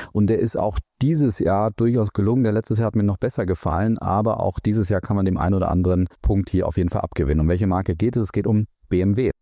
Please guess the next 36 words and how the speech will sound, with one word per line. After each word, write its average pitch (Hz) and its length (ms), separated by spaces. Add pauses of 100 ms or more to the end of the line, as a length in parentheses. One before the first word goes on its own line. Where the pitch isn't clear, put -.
(140)
Das 85 100
heißt 107 160
also, 110 180
auch 80 120
B 107 180
M 101 180
W 113 180
nutzt 110 400
diese 104 220
Aufmerksamkeit, 104 880
die 104 60
natürlich 98 320
gerade 98 360
bei 92 180
Weihnachten 92 440
einfach 87 240
herrscht 98 500
und 90 120
auch 95 160
diese 92 200
Emotionalität, 95 680
die 95 80
bei 87 120
Weihnachten 87 380
auch 87 140
herrscht, 92 300
auch 92 280
für 101 360 (100)
einen 98 260
neuen 92 260
Spot. - 320
Allerdings 90 380
nicht 107 180
für 101 120
irgendeinen 98 540
Spot, - 200